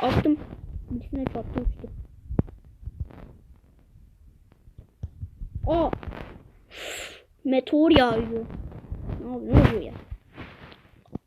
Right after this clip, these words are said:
İkimize taş atacağım şimdi. Oh, canım hadi. Ne? Hop.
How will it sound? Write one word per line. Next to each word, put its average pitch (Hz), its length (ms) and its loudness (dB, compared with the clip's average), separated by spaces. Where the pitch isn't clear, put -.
İkimize 294 280 8
taş 277 300 -2
atacağım 254 440 -6
şimdi. 233 280 -4
Oh, 233 260 4
canım 233 180 -6
hadi. 220 220 -8
Ne? 233 200 -6
Hop. 381 220 6